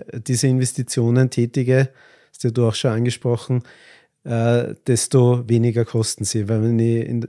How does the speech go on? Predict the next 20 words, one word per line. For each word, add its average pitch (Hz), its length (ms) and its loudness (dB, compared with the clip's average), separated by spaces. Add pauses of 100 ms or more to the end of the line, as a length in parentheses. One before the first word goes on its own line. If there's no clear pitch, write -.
erst - 320 -4
in 120 180 -4
der 120 100 2
Mittelschule 123 560 2
anfange 117 340 0
damit, 123 540 -2
äh, 117 300 0 (260)
jemandem 120 320 0
Deutsch 113 260 0
beibringen 120 440 2
zu 113 140 -6
wollen, 117 200 2
der 120 100 0
aber 113 140 0
schon 117 240 0 (260)
vier 131 180 4
Jahre 131 220 6
im 127 100 4
Bildungssystem 135 640 2
war, 117 240 2